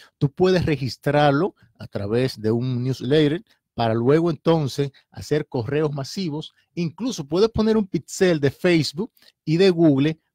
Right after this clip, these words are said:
para que esas personas que entren a tu sitio web puedan también hacer campañas publicitarias llegándole directamente a esas personas que son los que están interesados en tu producto o servicio. Estos son algunas recomendaciones,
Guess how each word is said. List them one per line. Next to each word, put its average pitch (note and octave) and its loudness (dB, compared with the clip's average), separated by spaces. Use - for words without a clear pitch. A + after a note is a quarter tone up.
para A#2+ 0
que - -6
esas A3 -4
personas D#3+ 2
que A#2+ -4
entren E3 -6
a C#3 -6
tu C3 -10
sitio F#3+ -6
web G#3+ -2
puedan C3+ -2
también C3 -6
hacer B2+ -8
campañas E3+ -2
publicitarias D3+ -2
llegándole C3+ -2
directamente D#3 -2
a A#2+ -2
esas C#3 -4
personas C#3+ -4
que E3 -2
son B3+ -2
los A#3+ -2
que C#3+ -4
están C#3+ -4
interesados A#2 -4
en B2 -6
tu D3 0
producto A#2+ 2
o A#2+ 2
servicio. G2 -4
Estos G#3 -4
son G3 0
algunas C#3+ -6
recomendaciones, D#3+ -4